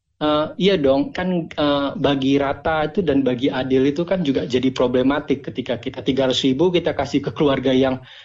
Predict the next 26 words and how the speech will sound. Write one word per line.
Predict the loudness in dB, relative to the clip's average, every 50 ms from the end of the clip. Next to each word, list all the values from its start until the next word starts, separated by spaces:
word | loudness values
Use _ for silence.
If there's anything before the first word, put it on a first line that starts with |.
| -14 _
punya | 0 2 4 4 2
bayi | 2 2 2 2 2 0 0
satu | -2 -2 0 0
dengan | 0 2 2 2 0
kasih | 0 -2 -4 -4 -4 -4 0
keluarga | 2 2 2 4 2 0
yang | 0 2
punya | 2 2 2 2
anak | 2 0 0 0 0
empat | 0 0 0 0 -4 -4 -2 -4
gitu | -2 -2 0
kan | 0 2 2 2
nggak, | 2 0 -2 -8 _ _ _ _ _ _ _ _
nggak | _ -4 -2 0
proporsional | 0 2 2 2 2 2 2 2 4 2 2 0 -2 -4 -6 -10
gitu. | -10 -10 -12 -12 -12 -18 -20 -20 -20 _ _
Nah, | -8 -6 -6
jadi | -4 -2 0 0 0 -2 -4 -14 _ -6
kita | -6 -2 -2 0
harus | 0 0 0 0 0
melakukan | 0 2 2 2 0 -2 -4 -4 -2 -2 0 -2 -2 -4 -6 -12 _ _
prioritas. | 2 2 4 4 2 2 2 0 -2
Tapi | -2 -6 -2 0 0
siapa? | 0 2 2 0 0 0 -2 -4 -6 -4
Kita | -2 -4 -2 0 0 -2
ini | 0 0 0 -2 -2 -6